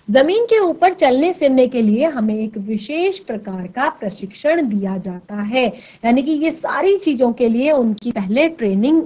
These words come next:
उन्हें पहले दी जाती है कि इस तरह से आपको चलना है,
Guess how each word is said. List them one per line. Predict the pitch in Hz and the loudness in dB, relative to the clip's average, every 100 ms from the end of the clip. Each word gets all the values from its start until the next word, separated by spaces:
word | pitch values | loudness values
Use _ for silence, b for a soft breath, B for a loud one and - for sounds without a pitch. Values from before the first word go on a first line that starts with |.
| - | -2
उन्हें | 214 202 220 | -6 -4 -6
पहले | 190 196 320 508 B B B | -6 -2 0 0 B B B
दी | 202 254 | 0 2
जाती | 208 185 185 233 | 2 -2 -2 -2
है | 277 | -2
कि | 285 | -2
इस | 254 311 311 | -6 -6 -4
तरह | 247 208 294 | -2 2 2
से | 311 277 | 2 0
आपको | 214 208 - | 0 -4 -6
चलना | 214 208 196 233 | -6 -4 -2 0
है, | 262 254 254 | 0 -2 -2